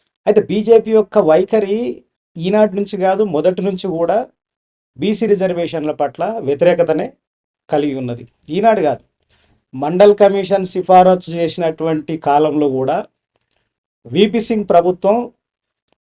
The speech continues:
మండల్ సిఫారసులను అమలు చేస్తామని చెప్పి చెప్పినప్పుడు వీపీ సింగ్ ప్రభుత్వానికి మద్దతు ఉపసంహరించుకొని వీపీ సింగ్ ప్రభుత్వాన్ని పడగొట్టింది కూడా బీజేపీ. ఓబీసీలకి రిజర్వేషన్లు వెనకగొట్టడం కోసం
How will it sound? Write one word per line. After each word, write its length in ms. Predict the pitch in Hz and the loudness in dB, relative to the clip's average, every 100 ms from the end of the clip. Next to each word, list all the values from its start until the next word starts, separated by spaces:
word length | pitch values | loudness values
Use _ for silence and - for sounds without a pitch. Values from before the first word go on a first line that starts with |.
| - | -8
మండల్ 360 | 139 175 208 202 - _ _ | -4 4 4 4 -4 _ _
సిఫారసులను 640 | - 180 180 180 180 170 151 | -10 2 4 4 2 0 0
అమలు 180 | 165 | 2
చేస్తామని 480 | 180 175 170 170 156 151 | 0 -2 -2 -4 -4 -4
చెప్పి 160 | 147 - | -8 -6
చెప్పినప్పుడు 520 | 139 151 151 156 202 294 _ _ _ - | -6 -4 -4 -4 -6 -8 _ _ _ 0
వీపీ 220 | 202 226 | 2 2
సింగ్ 200 | 226 226 | 0 0
ప్రభుత్వానికి 920 | 208 190 202 202 190 185 190 226 254 - _ _ _ - | 2 2 2 2 2 0 -2 -2 -4 -8 _ _ _ -12
మద్దతు 420 | 127 170 196 214 | 0 4 4 4
ఉపసంహరించుకొని 760 | 196 196 190 190 185 180 190 190 | 2 2 0 0 -2 -2 -4 -4
వీపీ 220 | 170 180 | -4 -4
సింగ్ 260 | 180 175 160 | -6 -6 -2
ప్రభుత్వాన్ని 500 | 156 160 160 156 127 | -2 0 -2 -2 0
పడగొట్టింది 480 | 147 151 139 139 | 0 0 -2 -4
కూడా 160 | 139 151 | -6 -6
బీజేపీ. 460 | 123 131 131 127 - _ _ _ _ | -8 -10 -10 -12 -16 _ _ _ _
ఓబీసీలకి 600 | 165 208 247 240 233 214 | 4 6 4 2 2 4
రిజర్వేషన్లు 680 | 202 196 208 208 202 202 196 | 2 4 6 6 6 2 0
వెనకగొట్టడం 720 | 160 170 202 185 185 185 180 | 0 0 0 0 2 2 2
కోసం 400 | 180 170 202 | 0 0 -2